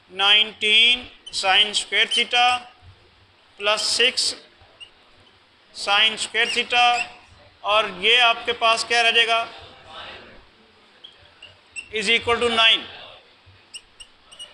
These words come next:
ये बन गया ट्वेंटी फ़ाइव sin square theta is equal to nine। यहाँ से sin square theta की value आ गई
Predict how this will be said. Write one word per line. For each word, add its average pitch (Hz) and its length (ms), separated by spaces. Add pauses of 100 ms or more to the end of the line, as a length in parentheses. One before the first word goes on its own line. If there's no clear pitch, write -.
(180)
ये 214 180
बन 233 240
गया 240 300 (460)
ट्वेंटी 226 420
फ़ाइव 226 520 (1700)
sin 214 420
square 233 360
theta 226 280
is 220 160
equal 214 240
to 226 60
nine। 214 380 (1900)
यहाँ 208 340
से 226 280
sin 220 380
square 233 320
theta 226 260
की 226 80
value 214 340
आ 214 100
गई 220 220